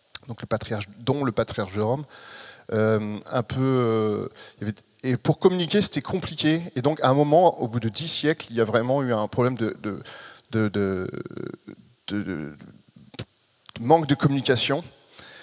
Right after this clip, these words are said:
Et puis, petit à petit, il s'est avéré aussi que, euh, chacun refaisait un peu la, la sauce, euh, sa propre, sa propre cuisine.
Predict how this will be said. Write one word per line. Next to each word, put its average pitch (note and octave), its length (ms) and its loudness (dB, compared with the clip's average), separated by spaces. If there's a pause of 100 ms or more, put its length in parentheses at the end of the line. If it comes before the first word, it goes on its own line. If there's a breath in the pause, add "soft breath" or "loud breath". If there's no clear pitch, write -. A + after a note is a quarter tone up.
(320 loud breath)
Et D#3 180 6
puis, - 300 -4
petit - 340 2
à D#3+ 40 8
petit, G3 580 0
il C#3+ 80 -2
s'est - 160 4
avéré C#3+ 340 6
aussi F3 400 0
que, D#3 480 2
euh, A#2 640 2 (920 loud breath)
chacun E3+ 420 4
refaisait C#3 680 4
un C3+ 120 6
peu D3+ 500 2
la, A2+ 320 10
la A2+ 140 6
sauce, - 760 -2
euh, G#2+ 580 4 (240)
sa - 200 -2
propre, C#3+ 340 4
sa C3+ 160 4
propre D#3+ 280 4
cuisine. C#3+ 460 0